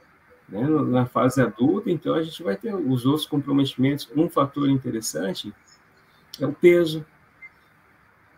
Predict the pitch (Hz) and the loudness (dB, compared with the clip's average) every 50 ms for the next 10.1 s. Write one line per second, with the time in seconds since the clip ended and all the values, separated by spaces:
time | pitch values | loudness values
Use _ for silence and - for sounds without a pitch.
0 | _ _ _ _ _ _ _ _ _ _ - 160 156 165 208 - 233 196 175 180 | _ _ _ _ _ _ _ _ _ _ 0 0 0 2 0 0 0 0 0 0
1 | 170 - - - - 147 143 139 139 131 123 - - 185 180 - 202 196 - 175 | -2 -2 -4 -2 2 2 2 2 2 0 -2 -2 -6 -6 -2 -2 -2 -2 0 0
2 | 175 180 170 - - - 160 160 156 143 - 160 151 147 151 143 139 131 131 123 | 0 0 -2 -4 -4 0 2 2 2 2 2 2 2 2 2 2 2 4 4 2
3 | 110 104 101 101 92 92 92 - _ _ _ _ _ _ _ _ _ _ _ _ | 2 0 -4 -6 -8 -8 -12 -16 _ _ _ _ _ _ _ _ _ _ _ _
4 | _ _ _ _ _ _ _ _ _ _ _ _ _ _ 104 104 113 127 139 147 | _ _ _ _ _ _ _ _ _ _ _ _ _ _ -8 -4 -2 0 0 0
5 | 139 127 139 139 - 147 143 139 135 - 139 139 139 135 131 131 123 120 123 123 | 0 0 0 0 2 2 2 2 2 2 2 4 4 4 6 4 4 4 2 0
6 | 120 - 131 127 123 120 123 - 120 120 120 117 117 110 113 107 104 - - - | 0 0 0 2 2 0 0 0 0 2 2 2 0 -2 -4 -6 -8 -8 -4 -2
7 | 170 175 170 151 117 110 101 104 110 135 160 175 165 147 127 120 113 - 117 117 | 0 2 2 2 2 0 -2 0 2 2 4 4 2 2 2 0 0 -2 -4 -4
8 | 117 117 - - 120 110 104 104 127 156 170 175 170 - - 156 156 - - - | -4 -4 -4 -6 -8 -8 -2 0 0 2 2 2 0 0 -2 -4 -4 -4 -10 -18
9 | _ _ _ _ _ - 151 160 160 160 - 139 139 135 - - - 143 143 156 | _ _ _ _ _ 2 2 2 2 2 2 0 0 0 -2 -2 0 0 2 2
10 | 156 165 | 0 -2